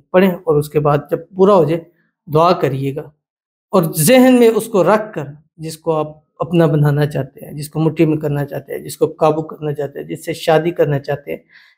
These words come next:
जिससे अपनी बात मनवाना चाहते हैं, ग्यारह दिन के इस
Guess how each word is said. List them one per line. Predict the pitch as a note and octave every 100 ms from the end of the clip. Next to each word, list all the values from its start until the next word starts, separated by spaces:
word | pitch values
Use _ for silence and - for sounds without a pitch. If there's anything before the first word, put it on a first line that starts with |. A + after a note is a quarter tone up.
| -
जिससे | E3 G#3
अपनी | G3+ G#3
बात | G3 G3+
मनवाना | F#3+ D#3 C#3 C3+
चाहते | C3+ D#3 -
हैं, | D3 - _ _ _ _ -
ग्यारह | D3+ G#3+ B3+
दिन | A#3+ G#3 G#3
के | G3+ G3 F#3+
इस | G3 G#3+ G3 - -